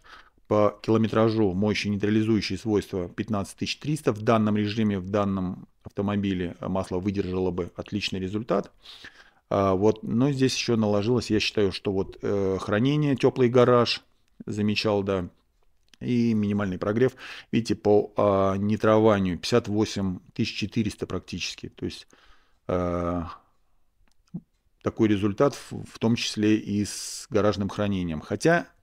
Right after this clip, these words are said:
м, а, возможно, повлияла и присадка в топливо каким-то образом. Ну и по вязкости тоже вы видели, проблем нет. Да, пожалуйста, не забывайте поставить лайк.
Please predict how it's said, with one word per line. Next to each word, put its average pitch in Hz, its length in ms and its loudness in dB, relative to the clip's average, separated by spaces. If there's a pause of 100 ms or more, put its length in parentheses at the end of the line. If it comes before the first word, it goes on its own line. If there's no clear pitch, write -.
м, 110 200 -4
а, 95 480 -6
возможно, 113 520 0
повлияла 101 600 2
и 101 100 2
присадка 101 600 -4
в - 80 -20
топливо 76 580 -6
каким-то 82 400 -8
образом. 85 480 -6 (420)
Ну 160 120 2
и 127 60 6
по 107 140 2
вязкости 95 420 0
тоже 92 340 -8
вы 92 140 -4
видели, 110 300 -4
проблем 92 400 -4
нет. 82 240 -8 (600)
Да, 90 380 -2 (100)
пожалуйста, 101 400 -6
не 92 60 -6
забывайте 87 400 -6
поставить - 340 -8
лайк. - 320 -2